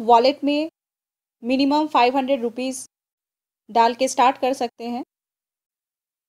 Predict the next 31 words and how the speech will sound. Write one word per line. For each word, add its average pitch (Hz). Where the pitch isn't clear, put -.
लॉगिन 247
करने 302
के 302
बाद 240
आप 226
देखिए, 226
यहाँ 220
पे 233
लेफ्ट 240
हैंड 285
साइड 247
में 277
ऑप्शंस 262
आ 240
रहा 233
है, 247
डोमेस्टिक, 226
इंटरनेशनल, 214
इंपोर्ट्स, 254
मूवर्स 226
और 254
पैकेजिंग। 180
फिर 285
राइट 269
हैंड 302
साइड 294
में 285
देखिए, 285
कुछ 240
कुछ 240
इंपॉर्टेंट 247